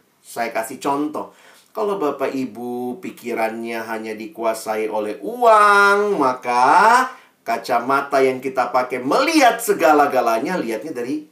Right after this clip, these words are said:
uang. "Wah, dia sukses. Lihat uangnya berapa banyak." Wah,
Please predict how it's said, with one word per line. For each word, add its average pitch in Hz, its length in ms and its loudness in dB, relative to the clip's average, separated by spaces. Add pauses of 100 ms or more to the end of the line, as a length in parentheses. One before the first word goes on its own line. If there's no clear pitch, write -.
(140)
uang. 104 560 -10
"Wah, 226 400 -4
dia 190 240 2
sukses. - 640 -4 (240)
Lihat 131 560 -8
uangnya 117 560 -4
berapa 107 400 -6
banyak." 104 480 -10
Wah, 240 400 4